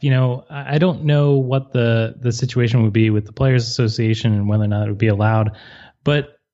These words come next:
all of those players have a camera in their back pocket, right? And, uh, we saw that today with the well wishes for Trey Mancini. It'd be great to see some content from the, from the Orioles.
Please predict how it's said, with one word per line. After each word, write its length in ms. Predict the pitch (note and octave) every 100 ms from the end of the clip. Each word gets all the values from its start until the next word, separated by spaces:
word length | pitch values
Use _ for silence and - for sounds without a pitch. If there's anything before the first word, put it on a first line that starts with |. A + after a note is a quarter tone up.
| _
all 220 | D3+ G3+ A#3+
of 60 |
those 140 | A3+ -
players 420 | G3 G#3 G#3 -
have 140 | F#3
a 40 | F#3+
camera 340 | - F3 F3
in 60 | E3
their 100 | D#3+
back 300 | D3+ D3+ -
pocket, 440 | D3 C#3 - _ _ _
right? 220 | A2 A2+ -
And, 400 | A#2+ A#2 A2+ A2
uh, 200 | A2 G#2+
we 100 | A#2
saw 200 | A#2+ B2+
that 160 | B2 A#2+
today 320 | C3 B2 B2
with 140 | A#2+
the 80 | A#2+
well 240 | A#2 A#2+ A2+
wishes 380 | A#2 - A2
for 360 | - - A2 G#2
Trey 180 | B2 C3+
Mancini. 640 | A#2 A2 C#3+ C3 A2 - - - -
It'd 120 | G3+ A3
be 80 | A#3
great 300 | D3 F#3+ -
to 80 |
see 180 | C3+ D#3
some 180 | C#3+ C#3+
content 600 | B2+ C3+ C#3 D3+ D3 -
from 480 | C#3 C3 C#3 C3+ C3+
the, 400 | C#3+ D3 C#3+ C#3+ -
from 120 | D3
the 120 | D3
Orioles. 460 | D3+ A#3 F2 -